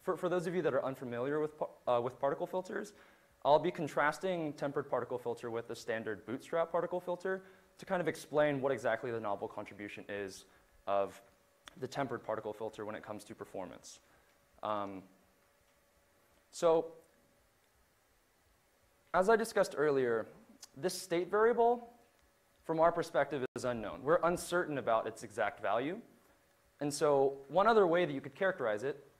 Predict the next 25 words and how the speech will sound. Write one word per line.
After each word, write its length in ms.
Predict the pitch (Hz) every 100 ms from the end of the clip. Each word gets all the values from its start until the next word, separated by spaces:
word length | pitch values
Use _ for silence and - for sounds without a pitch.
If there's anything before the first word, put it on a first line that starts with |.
| _ _ _ -
and 100 | 156
this 100 | 165
is 120 | 175
a 40 | 156
nice 300 | 151 156 156
little 200 | 151 -
anecdote 560 | 127 127 127 117 - -
that 320 | 113 110 - - _
was 200 | - 120
taught 200 | - 131
to 80 | -
me 220 | 131 127
in 100 | 107
a 20 | 113
class 300 | 135 139 147
I 40 |
took 220 | 135 131
as 100 | 123
an 80 | 110
undergrad, 460 | 127 165 190 196 196 - - -
uh, 180 | 107 104
at 100 | -
N 120 | 117
Y 120 | 120
U, 260 | 113 151 277